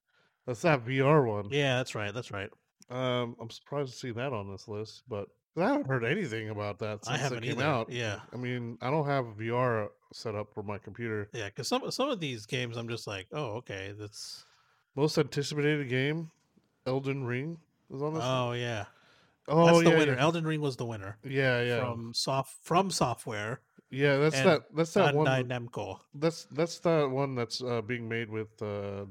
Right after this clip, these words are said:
Speaker 1: Del Toro, I think.
Speaker 2: Yes, yes, that is right.
Speaker 1: Yeah. So, I mean, that one, I can, I can understand that.
Speaker 2: Yeah.
Speaker 1: I mean, I know y-, on this list you're looking for God of War.
Speaker 2: Yeah,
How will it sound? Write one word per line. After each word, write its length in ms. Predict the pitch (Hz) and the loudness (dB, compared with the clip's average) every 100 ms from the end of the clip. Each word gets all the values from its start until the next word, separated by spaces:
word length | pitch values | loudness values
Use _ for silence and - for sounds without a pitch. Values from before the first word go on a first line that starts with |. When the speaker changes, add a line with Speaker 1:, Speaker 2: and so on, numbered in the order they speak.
| 98 | -6
Speaker 1:
Del 180 | 104 | -6
Toro, 420 | 98 - 123 113 101 | -6 -4 -2 -2 -2
I 40 | |
think. 260 | - 98 117 | -6 -8 -4
Speaker 2:
Yes, 440 | 120 98 - - - | -2 -4 -6 -8 -6
yes, 260 | 101 - | -6 -6
that 140 | - 107 | -8 -10
is 140 | 101 | -8
right. 200 | 101 95 - | -10 -12 -10
Speaker 1:
Yeah. 380 | 110 107 101 98 - | -6 -4 -6 -10 -14
So, 300 | - 120 113 | -4 0 2
I 60 | 113 | 0
mean, 200 | 123 120 | -2 0
that 160 | 135 156 | 2 2
one, 320 | 156 131 113 - | 0 -2 -8 -8
I 100 | 131 | -6
can, 220 | 147 151 127 | -4 -2 -2
I 120 | 123 | -4
can 240 | 123 139 | -4 -2
understand 500 | 127 110 - 104 98 | -2 -4 -6 -8 -6
that. 200 | 98 101 | -8 -8
Speaker 2:
Yeah. 260 | 107 98 92 | -6 -6 -8
Speaker 1:
I 80 | 110 | -8
mean, 280 | 107 107 107 | -6 -4 -4
I 100 | 120 | 0
know 200 | 135 135 | 0 0
y-, 160 | 123 117 - _ - | -2 -8 -20 _ -8
on 120 | 123 | -6
this 200 | 123 117 | -4 -4
list 260 | 117 117 107 | -4 -4 -4
you're 160 | 117 | -4
looking 180 | 113 110 | -4 -8
for 200 | 104 113 | -8 -10
God 300 | 104 113 113 | -4 -2 0
of 120 | 110 | -2
War. 480 | 98 107 101 98 95 | -6 -6 -4 -4 -4
Speaker 2:
Yeah, 340 | 127 120 98 | -6 -4 -4